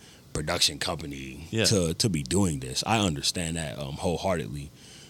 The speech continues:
Speaker 1: But I think to be doing it with little to no experience,
Speaker 2: Yeah.
Speaker 1: um,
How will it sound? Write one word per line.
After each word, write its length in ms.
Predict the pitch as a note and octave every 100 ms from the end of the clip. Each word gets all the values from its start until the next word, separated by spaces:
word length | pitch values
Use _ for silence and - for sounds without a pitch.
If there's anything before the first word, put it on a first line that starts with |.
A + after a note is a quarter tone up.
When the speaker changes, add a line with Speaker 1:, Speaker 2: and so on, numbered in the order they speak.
| - E2 D#2
Speaker 1:
But 280 | G#2+ F2+ -
I 100 | G2
think 220 | G#2 C3+ -
to 100 | A#2+
be 160 | G2+ E2
doing 360 | A2+ A#2+ G#2
it 200 | F2+ E2+
with 520 | F2 F2 D#2+ - - - - -
little 260 | F2+ G#2+ A2
to 140 | G2+
no 160 | F#2 F#2+
experience, 680 | - G2+ G2+ A2 - - - - - -
Speaker 2:
Yeah. 80 | - - - - -
Speaker 1:
um, 580 | F2+ F2+ E2+ D#2+ D2+